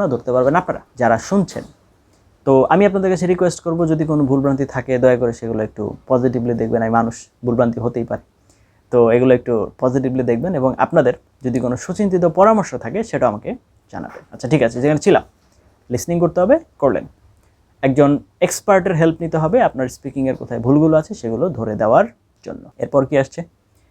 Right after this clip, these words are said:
এরপরে যেটা আসছে, সেটা হচ্ছে আপনাকে প্রতিদিন টাইপ করতে হবে। যেহেতু পিটি একটা কম্পিউটারাইজড টেস্ট, তো সেক্ষেত্রে আপনার তো টাইপ করতেই হবে, তাই না? There is no alternative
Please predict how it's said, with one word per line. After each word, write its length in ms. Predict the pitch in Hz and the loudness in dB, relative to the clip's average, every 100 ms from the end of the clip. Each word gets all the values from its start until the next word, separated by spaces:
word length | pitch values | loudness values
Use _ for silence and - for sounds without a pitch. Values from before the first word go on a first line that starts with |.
| _ _ - | _ _ 0
এরপরে 240 | 190 262 247 | 2 4 2
যেটা 140 | 175 147 135 | 0 -2 -2
আসছে, 140 | - 214 | -4 -10
সেটা 120 | 151 | -6
হচ্ছে 140 | 139 - | -8 -8
আপনাকে 200 | - 151 151 | -14 -12 -4
প্রতিদিন 300 | 220 190 185 175 | -4 -2 -4 0
টাইপ 120 | 143 - | -2 -4
করতে 140 | - - | -18 -16
হবে। 140 | - - - - - - - - | -16 -20 -20 -20 -20 -20 -18 -2
যেহেতু 200 | 151 180 - | 0 0 -2
পিটি 220 | 196 208 190 | -4 -2 -4
একটা 140 | 170 165 - 120 | -4 -10 -8 -2
কম্পিউটারাইজড 520 | 190 226 220 175 147 - | 0 2 2 2 0 -6
টেস্ট, 220 | 104 - - | -10 -10 -14
তো 40 | - | -10
সেক্ষেত্রে 280 | 160 208 190 196 | -4 -2 -2 -4
আপনার 120 | 190 | -4
তো 40 | 190 | -2
টাইপ 140 | 156 147 - | -2 -2 2
করতেই 260 | 220 220 120 | 0 0 -8
হবে, 100 | 110 104 | -6 -4
তাই 100 | 156 | 0
না? 40 | 185 | 2
There 140 | 131 131 | 2 2
is 60 | 127 | 0
no 40 | 131 | -6
alternative 400 | 120 120 110 110 | -8 -8 -8 -8